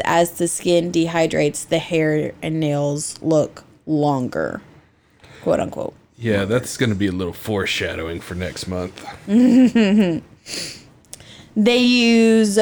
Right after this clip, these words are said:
Speaker 1: witchcraft and evil magic to cause havoc on innocent people and will paralyze you in your sleep,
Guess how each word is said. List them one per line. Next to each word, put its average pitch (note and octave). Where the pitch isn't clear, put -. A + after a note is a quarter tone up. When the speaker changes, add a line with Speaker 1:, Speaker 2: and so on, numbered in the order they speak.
Speaker 1:
witchcraft G3+
and G3
evil G3+
magic F3
to F3+
cause E3+
havoc F3
on F3
innocent F#3
people D3+
and G#3
will F#3+
paralyze G3
you E3
in E3
your D#3
sleep, -